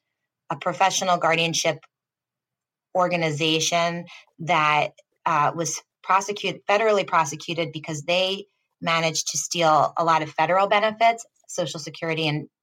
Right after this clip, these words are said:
veterans benefits from the people they were serving. Um, and, you know, there are many more examples that I don't need to get into right now.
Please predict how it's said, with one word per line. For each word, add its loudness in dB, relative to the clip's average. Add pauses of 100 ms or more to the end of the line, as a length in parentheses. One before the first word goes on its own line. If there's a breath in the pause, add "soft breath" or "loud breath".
(160)
veterans -2
benefits -2
from -6
the -6
people -8
they -2
were -6
serving. -8 (520)
Um, 0
and, -2
you -2
know, 2
there 2
are -8 (460)
many 0
more 2
examples -4
that 0
I 2
don't 0
need -8
to -10
get -4
into -8
right -8
now. -6